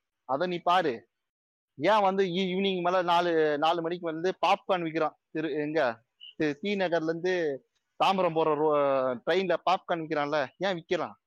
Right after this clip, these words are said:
ஏன் பானிபூரி விக்கிறான்? அதெல்லாம் பாரு. அவன்லாம் உழைக்கிறான், உழைச்சி அவன் எடுத்துன்னு போறான். ஓகேவா? அதனால சும்மா வந்து இங்க வந்து பண்ணல. ஆனா அவன் பெரும் முதலாளின்னு சொல்ற ஒரு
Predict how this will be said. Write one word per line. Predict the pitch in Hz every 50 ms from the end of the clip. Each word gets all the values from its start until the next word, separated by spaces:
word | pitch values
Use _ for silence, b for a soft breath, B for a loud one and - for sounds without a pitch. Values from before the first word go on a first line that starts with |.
| _ _ _ _ _ _ _ _ _ _
ஏன் | - 160 196 185 175
பானிபூரி | 175 175 185 185 165 170 165 160
விக்கிறான்? | 160 - - 165 160 143 120 117 -
அதெல்லாம் | 123 127 147 170 190 180 160
பாரு. | 170 175 180 170 147
அவன்லாம் | 123 120 123 123 131 151 185 175 151
உழைக்கிறான், | 165 180 208 190 - 190 180 156 - - _ _ _ _ _ _ _ _ _ _ _ _ _ _ 127
உழைச்சி | 143 170 202 196 - - 208 208 208 208 214 214 208 185
அவன் | 170 156 151
எடுத்துன்னு | 165 190 202 - 196 180
போறான். | 165 170 165 156 131 117 - _ _
ஓகேவா? | - 156 - - 151 160 170 170 143 120 117 117 - _ _
அதனால | 139 143 151 147 165 190 196 180 170 -
சும்மா | - 208 196 208 208 202 208 208 202 196
வந்து | 190 185 185 185 196 196
இங்க | 185 180 180
வந்து | 175 175 180 180 175
பண்ணல. | 180 165 156 135 120 - b b b b
ஆனா | _ 120 123 127 127 123 120 127 143 147 156 151 151
அவன் | 143 139 143 147 -
பெரும் | - 175 190 220 196
முதலாளின்னு | 190 185 180 180 175 175 180 180 170 165
சொல்ற | 151 151 139
ஒரு | 131 135